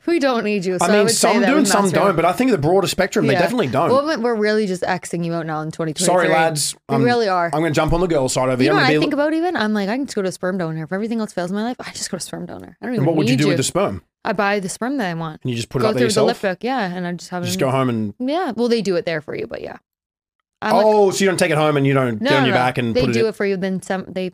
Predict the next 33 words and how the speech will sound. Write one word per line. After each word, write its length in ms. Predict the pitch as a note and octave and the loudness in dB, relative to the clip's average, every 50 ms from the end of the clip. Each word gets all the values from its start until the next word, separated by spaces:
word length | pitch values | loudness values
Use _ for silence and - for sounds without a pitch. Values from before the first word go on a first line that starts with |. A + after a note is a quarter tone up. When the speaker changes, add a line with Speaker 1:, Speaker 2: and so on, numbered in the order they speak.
| _ _ _ | _ _ _
Speaker 1:
put 100 | G3 F#3+ | -10 -8
it 40 | F3 | -6
up 120 | F#3 F3 - _ | -8 -8 -8 _
you 160 | G3 F#3 F#3 | -6 -6 -4
and, 240 | F#3+ F3+ F3+ E3+ D#3+ _ _ _ _ _ _ _ _ _ - | -4 -6 -8 -10 -12 _ _ _ _ _ _ _ _ _ -20
you 80 | F3 F3 | -16 -14
know. 140 | F3 E3+ E3 _ _ _ _ _ _ _ _ _ _ | -14 -14 -16 _ _ _ _ _ _ _ _ _ _
Speaker 2:
Can 140 | - - F#3 | -4 -2 0
you 60 | G3 | 2
do 120 | F#3 B3 | 2 2
it 60 | A#3+ A#3 | 2 0
yourself? 380 | G#3 - A3+ B3+ F4 E4+ - | 0 0 0 0 0 0 -2
Like, 140 | D3+ C#3 - | -2 0 0
I 100 | D3+ F3+ | 0 0
don't 100 | F3 D3+ | 0 0
know 80 | C3 B2 | -2 -2
if 80 | - | -2
I'd 140 | B2 A2 - | -4 -6 -4
trust 240 | - F3 F3 - - | -4 -6 -4 -4 -4
a 40 | A#2 | -4
random 280 | A2 A2+ A2+ A2 G#2+ | -2 -2 -2 -2 -4
person 260 | - A#2+ A2 - - | -4 -4 -4 -2 -2
Speaker 1:
No, 60 | F#4 C#5 | 0 0
Speaker 2:
putting 100 | D5+ A#4+ E4 | 2 2 2
Speaker 1:
no, 120 | A#3+ G#3+ G3+ | 2 2 0
they're, 200 | A#3+ B3+ - B3 | 0 -2 -2 -2
they're 120 | B3+ D4 | -4 -4
doctors. 420 | D4+ G4 G4+ - - F#3+ E3 E3 - | -2 -4 -4 -4 -6 -6 -6 -6 -6
They 80 | A#3 | -6
know 80 | A3+ G#3+ | -6 -6
what 80 | - - | -8 -8
they're 100 | - - | -10 -12
doing. 180 | - E3 - | -10 -12 -12